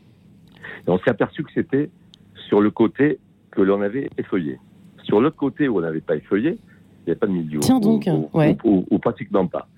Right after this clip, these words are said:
Speaker 2: Mhm.
Speaker 1: Bon, donc on a, on a, bon, là on a vite compris que quand il tombe une perturbation, comme on a, en bio on emploie des produits de contact, quand il tombe vingt millimètres, eh bien, euh, le côté effeuillé,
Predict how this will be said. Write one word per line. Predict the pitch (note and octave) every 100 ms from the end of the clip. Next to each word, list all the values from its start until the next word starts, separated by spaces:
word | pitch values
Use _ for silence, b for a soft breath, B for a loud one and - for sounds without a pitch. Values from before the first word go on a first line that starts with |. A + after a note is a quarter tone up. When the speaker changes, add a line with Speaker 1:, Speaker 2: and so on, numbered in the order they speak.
| -
Speaker 2:
Mhm. | D3+ G#3 -
Speaker 1:
Bon, | F2
donc | F2+ A2 G#2
on | G2
a, | G#2 G2+
on | G2+
a, | F#2 F2+
bon, | D#2+ F2 D#2+ F2
là | G2+ G#2
on |
a | F#2
vite | - -
compris | G#2 F#2+ - B2+ E3 b b -
que | -
quand | - A#2+ A#2+ -
il | E3+
tombe | G#2 G2+
une | F#2
perturbation, | - - F2 F#2 F#2 - G2+ F#2 D#2+ -
comme | G#2+
on | A2
a, | A2 -
en | G2+ G2
bio | F2+ A2+
on | G2+
emploie | E2 - F2
des | E2
produits | F2 E2
de | D#2
contact, | F2 E2+ C3+ D3 - B B B -
quand | F2+ E2+
il | F2
tombe | G2 F2+
vingt | E2 G#2
millimètres, | G2+ F2+ F2 A2+ D3+ - E3 b b b b
eh | E2
bien, | F2 G2 G2
euh, | F2+ F2+ E2+
le | E2+ E2+ E2 E2 E2 E2 E2 F2 - - -
côté | A#2 - G#2
effeuillé, | G2 G2+ F#2 G#2+ C#3+